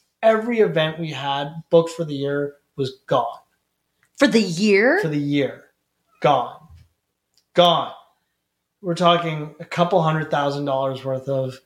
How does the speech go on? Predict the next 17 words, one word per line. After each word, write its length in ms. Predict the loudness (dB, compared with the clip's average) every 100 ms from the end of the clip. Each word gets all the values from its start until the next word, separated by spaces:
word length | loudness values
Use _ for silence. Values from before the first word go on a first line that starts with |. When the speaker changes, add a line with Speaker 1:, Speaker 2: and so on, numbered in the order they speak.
| _ _
Speaker 2:
Bookings. 160 | -6 -2
Speaker 1:
events 560 | -2 -2 -4 -6 -8 -12 -6
and 120 | 2
bookings 540 | 2 0 -8 -12 -10
are 100 | -10 -8
gone. 500 | -2 0 0 -4 -12 -20 _ _ _ _ _ _ _ -14 -2
And 100 | 0
then 120 | 0
by 120 | 0
Thursday 640 | -2 0 6 6 6 2 -4
of 100 | -6
that 220 | -10 -10
week, 320 | -12 -12 -12 -16 _ _ -6
the 80 |
world 240 | 0 2 2
had 120 | -2
closed. 380 | -6 -18 -20